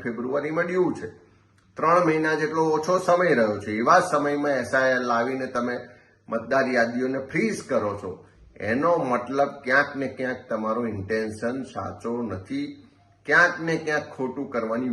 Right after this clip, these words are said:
મનસા છે. ત્યારે અમે ઇલેક્શન કમિશનને પણ કહેવા માંગીએ છીએ કે દેશના બંધારણે એક વ્યક્તિ એક વોટનો અધિકાર એક એક ભારતના વાસીને આપ્યો છે, ત્યારે એક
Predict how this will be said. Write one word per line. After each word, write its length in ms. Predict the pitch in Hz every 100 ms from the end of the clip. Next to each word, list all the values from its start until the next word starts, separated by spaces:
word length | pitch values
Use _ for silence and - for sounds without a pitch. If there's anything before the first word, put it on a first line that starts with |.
| 98
મનસા 440 | 92 104 95 135 139
છે. 100 | 156 160 160 - - -
ત્યારે 180 | 104 113
અમે 160 | 110
ઇલેક્શન 420 | 107 107 120 151 156
કમિશનને 540 | 151 156 151 156 151 151
પણ 160 | 151 151
કહેવા 320 | 147 147 147
માંગીએ 400 | 147 143 139 151
છીએ 120 | 151 151
કે 80 | 151
દેશના 460 | 117 120 117 135
બંધારણે 640 | 127 107 107 107 117 127 135 127 117
એક 160 | 156 151
વ્યક્તિ 540 | 120 127 120 - 139
એક 120 | 143 120
વોટનો 380 | 110 107 107 127
અધિકાર 500 | 110 104 104 120 131 - - - _
એક 280 | - 127 127
એક 140 | 170 135
ભારતના 540 | 107 110 123 - 135 104
વાસીને 400 | 95 101 123 113
આપ્યો 340 | 95 101 120
છે, 160 | 143 147 - - - _
ત્યારે 160 | 113 120
એક 160 | 185